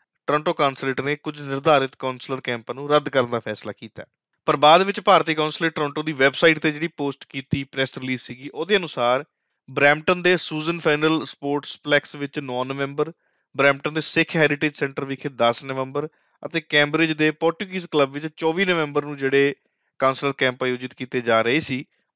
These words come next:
ਉਹਨਾਂ ਨੂੰ ਰੱਦ ਕਰ ਦਿੱਤਾ ਗਿਆ। ਬਰੈਂਪਟਨ ਵਾਂਗੂ ਹੀ ਸਰੀ ਦੇ, ਅ, ਜਿਹੜਾ ਲਕਸ਼ਮੀ ਨਾਰਾਇਣ ਮੰਦਿਰ ਹੈ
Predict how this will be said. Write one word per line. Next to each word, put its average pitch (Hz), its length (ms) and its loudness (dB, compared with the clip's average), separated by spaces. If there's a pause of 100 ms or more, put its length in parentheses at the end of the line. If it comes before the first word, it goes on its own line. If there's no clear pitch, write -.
(120)
ਉਹਨਾਂ 226 320 6
ਨੂੰ 139 320 -8
ਰੱਦ 147 220 6
ਕਰ 120 220 0
ਦਿੱਤਾ 107 300 -2
ਗਿਆ। 101 220 -6 (960)
ਬਰੈਂਪਟਨ 160 400 2
ਵਾਂਗੂ 190 380 2
ਹੀ 202 280 -4
ਸਰੀ 180 500 0
ਦੇ, 165 520 2 (260)
ਅ, 131 40 0
ਜਿਹੜਾ 135 180 -4
ਲਕਸ਼ਮੀ 143 380 -4
ਨਾਰਾਇਣ 143 420 0 (360)
ਮੰਦਿਰ 135 300 0
ਹੈ 131 360 2